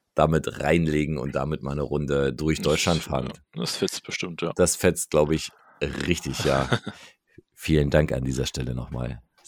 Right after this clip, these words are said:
Speaker 2: Gerne.
Speaker 1: Und da wir schon beim Danke sagen sind, ähm, wir sagen an dieser Stelle auch immer gerne Danke an unsere ganzen, äh, Friends da draußen, an die ganzen Daddies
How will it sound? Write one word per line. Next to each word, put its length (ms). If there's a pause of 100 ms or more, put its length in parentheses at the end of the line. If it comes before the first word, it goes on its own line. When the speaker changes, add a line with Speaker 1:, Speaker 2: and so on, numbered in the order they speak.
(120)
Speaker 2:
Gerne. 360 (140)
Speaker 1:
Und 380
da 100
wir 60
schon 160
beim 180
Danke 300
sagen 400
sind, 600 (120)
ähm, 440
wir 100
sagen 360
an 100
dieser 160
Stelle 200
auch 80
immer 140
gerne 280
Danke 280
an 100
unsere 240
ganzen, 640
äh, 180
Friends 500
da 100
draußen, 440
an 120
die 80
ganzen 460
Daddies 420